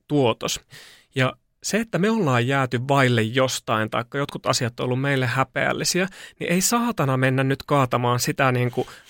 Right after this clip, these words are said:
lastia niinku tän niinku nuorison, vaan nimenomaan mitä enemmän, itse asiassa seksuaalioikeudetkin sanoo jo, että la-,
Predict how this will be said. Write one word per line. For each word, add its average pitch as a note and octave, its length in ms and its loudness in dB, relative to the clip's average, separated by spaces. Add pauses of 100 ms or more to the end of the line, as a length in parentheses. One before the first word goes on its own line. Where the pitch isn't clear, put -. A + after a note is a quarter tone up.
(140)
lastia D#3 560 2
niinku B2+ 260 -2
tän C#3 160 -2
niinku C#3+ 140 -2
nuorison, F3+ 600 0 (280)
vaan D#3 140 -4
nimenomaan F#3 520 -2
mitä D#3+ 280 -6
enemmän, G#3 460 -2 (640)
itse F3+ 120 -4
asiassa D#3+ 100 -4
seksuaalioikeudetkin F3 920 0
sanoo B2+ 360 0
jo, C#3 140 0 (280)
että B2+ 180 -6 (120)
la-, - 160 -6